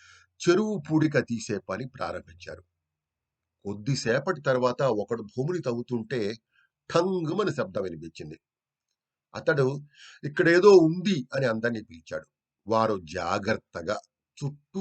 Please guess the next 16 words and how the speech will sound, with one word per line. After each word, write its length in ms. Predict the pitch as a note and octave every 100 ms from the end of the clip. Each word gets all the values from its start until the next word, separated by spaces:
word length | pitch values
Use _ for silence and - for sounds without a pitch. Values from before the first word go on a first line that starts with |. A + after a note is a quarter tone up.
| F3+
ఉన్న 220 | C#3+ A#2+ G2+
మట్టిని 520 | E2 D#2+ D#2 A#2 A#2+ -
తొలగించి 560 | D#2+ E2+ E2+ F#2 -
చూస్తే 460 | - - - - B2+ G3 F#3 _ _ _ _ _ _ _
అది 340 | G2+ A2+ E3 C3+ A#2+ D3 - _ _ _ _ -
ఒక 200 | G#2+ G#2+
వినాయకుడి 760 | E2 E2+ E2 G#2 F#3 F#3+ E3
విగ్రహం. 380 | A#2 G2 G#2+ G2 D2 _ _ _ _ _ _ _ _ _ _ B2+
పోయిన 300 | D#3 G#3+ G#3+
విగ్రహం 460 | G3 E3 D#3+ D#3+
కాదు, 440 | C#3 B2+ C3+ A2 D#2+ _
వేరొకటి. 420 | G2+ G#2+ G2+ - _ _ _ _ _ _
మరి 300 | E2+ E2+ D#3 D3+
కొద్దిసేపు 640 | G2+ F2+ C3+ C3 D#3+ D#3 _ _ _ A#2
తర్వాత, 420 | G#2 G2+ G2 A2+
మరి 440 | F#2 E2+ E2 B2